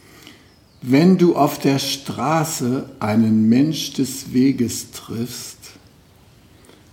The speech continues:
begegne ihm weder mit Worten noch mit Schweigen.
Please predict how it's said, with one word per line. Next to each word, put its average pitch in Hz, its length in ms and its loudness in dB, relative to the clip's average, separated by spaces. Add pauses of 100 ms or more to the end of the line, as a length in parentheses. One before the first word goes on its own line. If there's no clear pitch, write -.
(640)
begegne 123 760 0
ihm 117 420 4
weder 127 340 4
mit 117 380 2
Worten 120 580 2
noch 113 380 -4
mit 113 200 0
Schweigen. 92 1040 -8